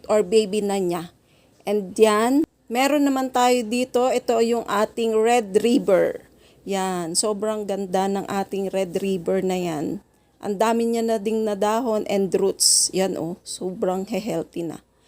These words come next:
Sobrang gaganda ng kanyang mga leaves. And sulit na din talaga sa halagang one fifty pesos. And ang next naman natin, itong ating,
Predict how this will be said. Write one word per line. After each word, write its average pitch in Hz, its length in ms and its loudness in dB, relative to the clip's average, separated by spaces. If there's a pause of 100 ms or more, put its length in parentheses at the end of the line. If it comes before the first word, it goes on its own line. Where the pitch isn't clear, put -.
(180)
Sobrang 226 480 -2
gaganda 208 400 -4
ng 196 240 -6
kanyang 196 400 -4
mga 190 160 -6
leaves. 185 640 0 (320)
And 233 160 0
sulit 262 400 0
na 240 160 0
din 247 160 2
talaga 233 480 2
sa 240 160 4
halagang 233 480 2
one 214 240 0
fifty 233 480 -8
pesos. - 880 -2 (400)
And 254 320 0
ang 202 240 -2
next 202 240 0
naman 214 320 0
natin, 202 640 -2
itong 214 480 -6
ating, 247 720 -4